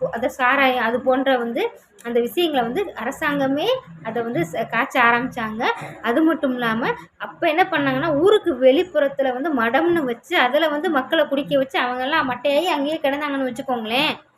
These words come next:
இப்ப அப்படியா? அ? அதே தான் இப்ப இருக்கிற ஒவ்வொரு அரசியல் சட்டங்களும் வந்து தன்னுடைய மக்களுக்கு, அவங்க வந்து மக்களோட காசை வாங்கி, ஆனா, இ-, அவங்க செலவு செய்யறதுக்கு, அ, இப்ப தெரிஞ்சு போச்சு.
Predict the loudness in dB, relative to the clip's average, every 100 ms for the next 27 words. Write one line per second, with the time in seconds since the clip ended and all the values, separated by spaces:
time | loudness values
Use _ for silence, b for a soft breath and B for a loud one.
0 | _ _ _ -14 -4 0 0 2 2 4
1 | 4 2 2 -4 _ _ -4 0 0 -6
2 | -20 -10 -4 6 8 10 8 4 2 0
3 | -2 0 2 2 2 0 4 6 6 4
4 | 4 0 2 2 2 0 -6 -6 -4 -4
5 | -2 0 0 0 B B B -20 -12 -4
6 | 0 2 6 4 4 -2 -6 -16 -20 -14
7 | -6 0 0 0 -2 -2 -2 -4 -4 -4
8 | -4 -4 -2 2 2 2 -2 -2 0 -4
9 | -4 -4 -4 -4 -8 -6 -6 b b b
10 | -6 -2 0 0 -2 -8 -4 0 2 4
11 | 2 2 4 4 2 2 4 4 2 -4
12 | -6 -2 -4 B _ -6 -4 -2 -4 0
13 | 2 2 0 2 2 0 -10